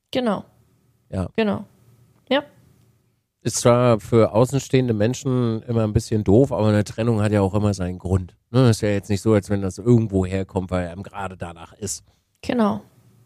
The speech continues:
Speaker 2: Ja. Das Gras ist halt manchmal grüner auf der anderen Seite.
Speaker 1: Absolut <laughs> korrekt.
Speaker 2: Ja, und da muss man dann auch mal den Greenkeeper machen.
Speaker 1: Der Greenkeeper.
Speaker 2: Der Greenkeeper für das grüne Gras.
Speaker 1: Ja.
Speaker 2: Ja.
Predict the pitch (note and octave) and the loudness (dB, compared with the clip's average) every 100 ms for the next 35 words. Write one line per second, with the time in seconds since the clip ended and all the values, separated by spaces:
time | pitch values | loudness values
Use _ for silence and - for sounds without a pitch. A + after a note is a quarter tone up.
0 | _ _ D#2+ D#2+ _ _ _ _ _ - | _ _ -16 -16 _ _ _ _ _ -6
1 | G#2 - A2 C#3 C#3+ C3 B2 B2+ A2+ A#2+ | -6 -4 0 0 -2 -6 0 0 0 -2
2 | E3+ E3+ D#3+ A2+ D3 D#3+ G2+ G#2+ G2 D#2 | -2 -4 0 6 8 8 2 -2 -4 -6
3 | F2 D#2+ E2 C#2+ - - - - - F#3 | -12 -14 -16 -18 -18 -20 -20 -14 -8 -8
4 | - G#3+ G#3 A#3 F#3 - A3+ A3 - - | -6 -4 0 0 0 -2 0 -2 -4 -8
5 | - C4 - _ _ A#2+ - - _ A#2+ | -10 -10 -10 _ _ -4 -4 -10 _ -4
6 | A#2 G#2 G#2 G#2+ C3+ C#3 D3 D3 D#3 D#3+ | -2 0 0 0 0 0 0 0 2 4
7 | F3 D3+ C3+ E3 D3+ C#3 G2+ F#2 F2 - | 4 6 8 8 8 4 4 0 -4 -16
8 | E2 _ - _ - D#3+ E3 F#3 F3+ E3+ | -20 _ -20 _ -6 -4 -2 -2 -2 -4
9 | - G3 - G3+ _ _ _ _ C3+ A2 | -6 -6 -8 -10 _ _ _ _ -6 -4
10 | G#2 A#2 D3+ G3+ - F3 F3 C#3+ C3+ B2+ | 2 4 6 4 0 -2 2 2 0 -4
11 | B2+ - - C3+ C#3+ - D#2 E2 E2 - | -4 -4 2 4 4 0 -12 -12 -14 -20
12 | _ _ _ _ _ - F#2+ D#3+ - _ | _ _ _ _ _ -10 -8 -8 -12 _
13 | _ _ _ _ _ _ _ _ _ - | _ _ _ _ _ _ _ _ _ -2
14 | F2 F2+ | 0 2